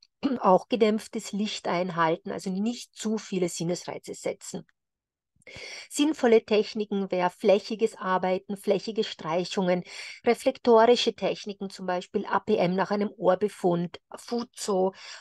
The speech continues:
äh, Lymphdrainagen, äh, eventuell eine S R T nach Hefelin. Wichtig ist, kurze Behandlungseinheiten, ähm, vielleicht zwanzig, fünfundzwanzig Minuten,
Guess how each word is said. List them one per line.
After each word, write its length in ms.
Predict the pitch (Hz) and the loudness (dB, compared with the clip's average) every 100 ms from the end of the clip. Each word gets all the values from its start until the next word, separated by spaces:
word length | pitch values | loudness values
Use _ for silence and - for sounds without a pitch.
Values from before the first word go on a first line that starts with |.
| - | -4
äh, 260 | 170 160 175 | 0 2 2
Lymphdrainagen, 1160 | 208 240 - - 202 180 175 175 - 175 170 - _ _ _ _ _ _ _ - | 2 2 -2 2 4 6 6 4 2 0 -2 -6 _ _ _ _ _ _ _ -4
äh, 240 | 180 156 - | 2 2 4
eventuell 440 | 196 185 196 180 | 2 2 2 0
eine 160 | 170 - | 0 -2
S 220 | 185 - | -4 -4
R 120 | 202 | -4
T 140 | - 185 | -2 2
nach 180 | 185 - | 2 2
Hefelin. 560 | 170 175 208 156 147 165 - - - - | -4 0 0 0 -4 -10 -16 -18 -18 -6
Wichtig 420 | 247 285 - 233 | -2 -2 -2 -6
ist, 240 | 233 - - | -6 -10 -4
kurze 400 | - 294 - 226 | 4 4 4 0
Behandlungseinheiten, 1500 | 220 208 196 196 196 - 190 180 165 165 165 _ 180 175 - | 2 2 2 0 -2 -2 -2 -2 0 0 0 _ -2 -2 -2
ähm, 460 | 170 165 165 170 - _ _ _ - - | 0 0 -2 -6 -8 _ _ _ -12 -2
vielleicht 480 | 185 165 165 - _ | 2 4 2 -2 _
zwanzig, 560 | - 202 214 208 220 - | -2 0 2 -2 -10 -2
fünfundzwanzig 800 | 226 226 214 - 180 185 190 - | 0 2 2 2 0 -2 -8 -6
Minuten, 600 | 185 175 175 - 190 | -2 0 -2 0 0